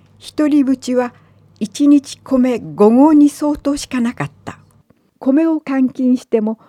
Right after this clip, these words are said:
生活費の一切を賄うには足りない。しかし、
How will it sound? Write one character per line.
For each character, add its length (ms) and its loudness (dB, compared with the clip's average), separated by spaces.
生 280 0
活 360 -10
費 180 -6
の 220 -4
一 120 -6
切 380 -2
を 160 -2
賄 460 -2
う 80 0
に 120 -4
は 160 -6
足 140 -8
り 100 -6
な 120 -4
い。 120 -12
し 140 -20
か 160 -8
し、 280 -14